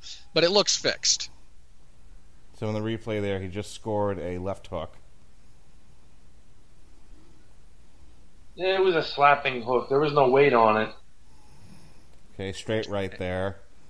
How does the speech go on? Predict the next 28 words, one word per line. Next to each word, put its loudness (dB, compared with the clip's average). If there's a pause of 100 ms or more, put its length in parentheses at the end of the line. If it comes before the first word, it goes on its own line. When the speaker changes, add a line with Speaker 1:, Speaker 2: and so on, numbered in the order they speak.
(280)
Speaker 1:
And -2
it -2
still 0
got 4
Wilder -4
to -14
back -12
off. -8 (1600)
I 6
question 2
his -2
chin. -4 (560)
<laughs> -2 (1900)
Speaker 2:
Okay, -4
so -4
Wilder's 2
got 4
him 2
in 0
the 0
corner -2
now. -2
He's -6
just -6
winging -2
hooks -4
at -2
him. -4